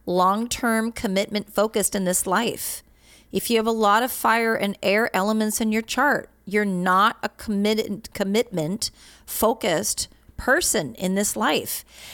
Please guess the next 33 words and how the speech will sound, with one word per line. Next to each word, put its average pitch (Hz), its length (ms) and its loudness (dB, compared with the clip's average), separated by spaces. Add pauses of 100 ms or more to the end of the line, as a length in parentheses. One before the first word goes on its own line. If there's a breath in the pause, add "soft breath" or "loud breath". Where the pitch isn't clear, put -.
(160 loud breath)
It's 220 240 -2
also 269 380 4
about, 208 360 2
like, 180 220 -2
getting 254 320 0
out 277 100 2
of 294 80 0
the 262 80 -2
programming 202 960 0
from 185 540 0 (140)
the - 80 -8
patriarchy, 185 680 -2
from 214 220 -4
the 196 80 -4
church 214 480 -2
of, 170 260 0
"Oh, 170 180 0
everything 180 360 -4
has 160 260 -2
to, - 160 -8
you 196 140 0
have 180 140 2
to - 60 -8
commit 220 240 -4
to 190 80 -2
one 226 180 0
person." 226 420 -2 (480 loud breath)
And 226 100 2
it's 226 160 -2
about 240 800 0 (560)
learning 240 440 0
to 254 420 -2
accept - 920 -4